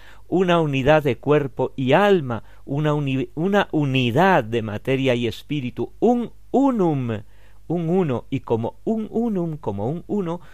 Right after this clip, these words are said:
todo va organizado, todo va ensamblado, todo va relacionado, sin perder lo propio y específico de cada parte,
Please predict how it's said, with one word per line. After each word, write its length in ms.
todo 440
va 300
organizado, 920
todo 320
va 260
ensamblado, 1000
todo 340
va 240
relacionado, 1080
sin 460
perder 800
lo 220
propio 460
y 100
específico 840
de 160
cada 340
parte, 540